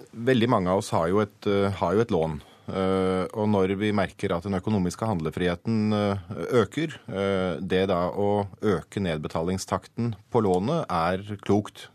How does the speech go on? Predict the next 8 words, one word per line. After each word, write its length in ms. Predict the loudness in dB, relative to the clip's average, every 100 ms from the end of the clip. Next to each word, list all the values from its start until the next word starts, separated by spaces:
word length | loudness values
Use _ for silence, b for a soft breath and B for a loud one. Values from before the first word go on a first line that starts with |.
| -4
Det 340 | 0 2 2
øker 320 | 0 -2 -2
bufferne 400 | -2 -2 -2 -2
og 360 | -4 -2 -2 0
øker 320 | -2 -4 -2
robustheten, 600 | -2 -2 -4 -4 -4 -2
øker 240 | -4 -4
fleksibiliteten. 720 | -12 -12 -6 -4 -4 -2 -4